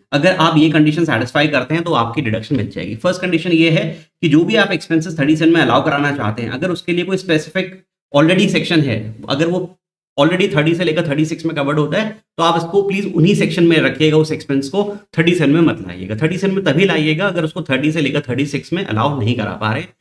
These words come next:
तब आप थर्टी सेवन में लेकर आइएगा। दूसरी बात है, वो आपका revenue nature का expense होना चाहिए।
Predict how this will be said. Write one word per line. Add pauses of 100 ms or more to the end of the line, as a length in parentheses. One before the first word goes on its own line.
(160)
तब
आप
थर्टी
सेवन
में
लेकर
आइएगा।
दूसरी
बात
है, (140)
वो
आपका
revenue
nature
का
expense
होना
चाहिए।